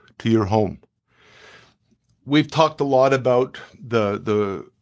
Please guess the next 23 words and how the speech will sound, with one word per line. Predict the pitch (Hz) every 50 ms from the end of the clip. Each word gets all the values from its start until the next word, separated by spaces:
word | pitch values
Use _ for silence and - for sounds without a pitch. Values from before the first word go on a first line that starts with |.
| _ _ _
the | _ - 107 107
literal, | 107 117 131 139 135 135 135 135 131 131 131 127 120 117
the | 107 104
moral, | 101 101 104 110 117 120 120 117 113 113
the | 107 107 95 92 87
spiritual, | - - - - - 127 120 113 113 - 113 107
or | 104 95
water | 87 92 101 104 104 104 104
to | 95 113
wine | 101 104 104 98 101 104 104 101 90 85 - _ _ _
reading. | - 104 101 107 104 104 101 98 95 90 - _ _ _ - - - - - - - - _ _ _ _ _
And, | 156 110 104 101 98 95 92 90
uh, | 104 98 98 95
I'm | 92 101
not | 113 113 107 -
gonna | - 107 104
go | 101 104 104
over | 104 98 98
that | 110 107 101
again | 107 104 110 113 107 107 104
today, | - - 101 101 101 101 101 104
but, | 95 92 104 - - - - - - - _ _
but | - 160 165